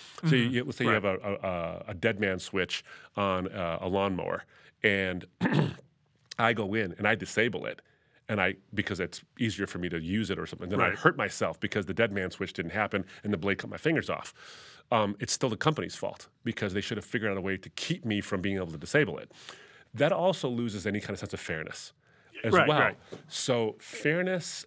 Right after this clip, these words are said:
Speaker 1: and morality and the consequences of bad actions,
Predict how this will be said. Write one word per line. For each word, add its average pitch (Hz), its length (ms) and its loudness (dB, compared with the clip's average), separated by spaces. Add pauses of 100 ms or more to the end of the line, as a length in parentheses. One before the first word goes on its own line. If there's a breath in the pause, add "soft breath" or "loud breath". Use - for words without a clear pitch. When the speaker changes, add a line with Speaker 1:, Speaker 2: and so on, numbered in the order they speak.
(140)
Speaker 1:
and 98 480 0
morality 160 920 -2
and 101 640 -2
the 101 80 -2
consequences - 720 -6
of 85 100 -4
bad 110 200 -2
actions, 92 600 -4